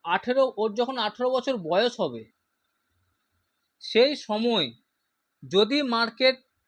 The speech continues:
ডাউন হয়ে যায়, আমাদের, আমরা, আমরা, আমরা তো দেখেছি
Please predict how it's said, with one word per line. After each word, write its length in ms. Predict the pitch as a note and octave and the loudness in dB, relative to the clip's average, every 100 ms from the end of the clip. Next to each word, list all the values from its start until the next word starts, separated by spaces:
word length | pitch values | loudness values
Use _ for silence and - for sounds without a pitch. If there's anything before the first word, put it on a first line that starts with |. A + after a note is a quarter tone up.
| _ _ _ _ _ | _ _ _ _ _
ডাউন 400 | C#3+ D3 F3 A#3+ | -2 2 4 2
হয়ে 220 | A#3 A#3+ | 4 4
যায়, 300 | A#3 A#3 B3+ A#3+ _ _ _ _ _ _ _ _ _ _ _ _ _ _ _ _ _ _ _ _ _ | 4 2 -2 -10 _ _ _ _ _ _ _ _ _ _ _ _ _ _ _ _ _ _ _ _ _
আমাদের, 280 | D#3 G3 A3 | -10 -6 -6
আমরা, 180 | G#3 A#3 | -6 -8
আমরা, 200 | F#3 G#3+ | -8 -8
আমরা 200 | F#3 A3+ | -8 -6
তো 100 | A#3+ | -6
দেখেছি 560 | G3 G3+ B3 A#3+ D3+ | -4 -2 -2 -2 -8